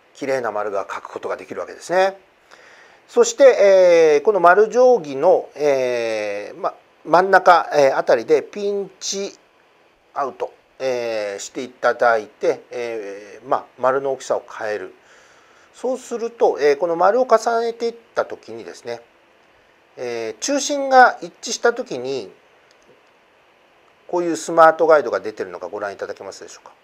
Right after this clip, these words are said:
ここで書いていただくと、えー、完璧なる同心円を書くということが可能です。このスマートガイド、えー、そしてこのスライド、え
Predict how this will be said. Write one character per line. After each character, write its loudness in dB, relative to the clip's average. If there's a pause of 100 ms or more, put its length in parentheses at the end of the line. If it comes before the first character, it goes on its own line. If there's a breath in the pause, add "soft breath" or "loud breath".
こ -20 (100)
こ -14
で -10
書 6
い 0
て -18
い -14
た -10
だ -6
く -20
と、 -2 (320 loud breath)
え -2
ー、 -8
完 -8
璧 -6
な 6
る 2
同 -4
心 -10
円 -10
を -14
書 -14
く -20
と -20 (220)
い -16
う -8
こ -6
と -2
が 4
可 -16
能 -14
で -20
す。 -20 (1120 soft breath)
こ -6
の -2
ス -10
マ 6
ー 2
ト 0
ガ 4
イ 0
ド、 2
え 2
ー、 -8
そ -6
し -10
て 2
こ -6
の -6
ス -8
ラ 4
イ -4
ド、 -4
え -4